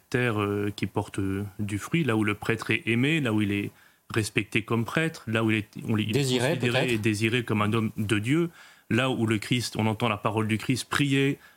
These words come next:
Speaker 1: le maître de la moisson d'envoyer des ouvriers à sa moisson, là les vocations jaillissent. Donc elles jaillissent bien sûr de, de terreaux por-, porteurs.
Speaker 2: On va en parler bien sûr, ça, des familles avec Ingrid Dussel notamment. Nota-, euh, juste avant, je voudrais qu'on écoute des témoignages de séminaristes,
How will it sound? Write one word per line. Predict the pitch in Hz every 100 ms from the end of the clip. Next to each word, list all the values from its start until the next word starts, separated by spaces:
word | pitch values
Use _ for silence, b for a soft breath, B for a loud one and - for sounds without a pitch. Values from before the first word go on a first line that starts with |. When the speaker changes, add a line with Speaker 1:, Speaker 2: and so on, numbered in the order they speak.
| _
Speaker 1:
le | 107
maître | 107 123 -
de | 110
la | 107
moisson | 113 - 123
d'envoyer | 107 117 117 117
des | 110 101
ouvriers | 113 110 110 113 107
à | 107
sa | 98 92
moisson, | 98 92 160 156 B B -
là | 113
les | 113
vocations | 98 92 95 - 143 -
jaillissent. | 90 117 165 - - b b b _
Donc | 110 -
elles | 101
jaillissent | 104 113 113
bien | 104
sûr | 98 151 147
de, | 110 98 -
de | 110 104
terreaux | 107 101 123
por-, | 139 107 - 123 -
porteurs. | 113 - 165 117 - B 120
Speaker 2:
On | -
va | 131
en | 147
parler | 156 170
bien | 131
sûr, | 123 143 117
ça, | 139
des | 117
familles | 117 131 147
avec | 123 113 -
Ingrid | 113 127
Dussel | 120 131 160 139
notamment. | 127 147 175
Nota-, | 170 151 -
euh, | 160
juste | 139 175
avant, | 170 180
je | 170
voudrais | 156
qu'on | 165 156
écoute | 170 170 214 - B B B
des | -
témoignages | 127 175 180 196
de | 160
séminaristes, | - 175 170 151 185 220 -